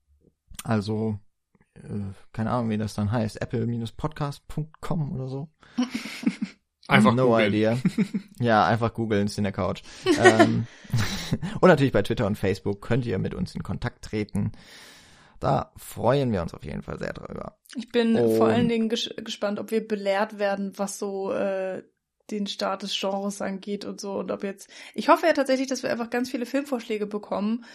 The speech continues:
Speaker 3: von, äh, Filmen, die so ähnlich sind, die das auch richtig, richtig gut machen, die wir vielleicht einfach nur nicht gesehen haben, damit wir eines Besseren belehrt werden.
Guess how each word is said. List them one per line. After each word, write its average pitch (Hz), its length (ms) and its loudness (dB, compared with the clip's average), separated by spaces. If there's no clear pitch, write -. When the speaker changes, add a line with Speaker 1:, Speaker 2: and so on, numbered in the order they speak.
Speaker 3:
von, 220 500 0
äh, 208 460 -2
Filmen, 233 400 0
die 220 100 -2
so 226 100 -2
ähnlich 233 320 2
sind, 220 200 -4
die 214 60 -12
das 220 140 -4
auch - 300 -2
richtig, 285 440 -2
richtig 269 240 -6
gut 269 240 -12
machen, 240 480 -4
die 220 100 -8
wir 233 120 -4
vielleicht 214 260 -4
einfach 196 200 -4
nur 196 120 -4
nicht 202 180 -4
gesehen 220 300 -4
haben, - 240 -10
damit 196 280 -6
wir 214 80 -4
eines 208 180 -6
Besseren 196 340 -4
belehrt - 320 -12
werden. - 320 -12